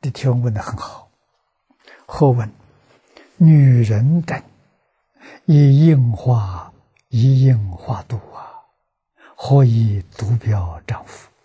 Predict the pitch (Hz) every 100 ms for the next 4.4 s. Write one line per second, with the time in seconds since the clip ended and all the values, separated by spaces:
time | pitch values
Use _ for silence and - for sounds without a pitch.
0 | _ _ _ _ _ _ _ _ - _
1 | _ _ _ _ _ _ _ _ _ _
2 | _ _ 143 156 156 151 156 139 135 143
3 | 113 135 156 127 185 123 156 165 127 151
4 | 156 143 _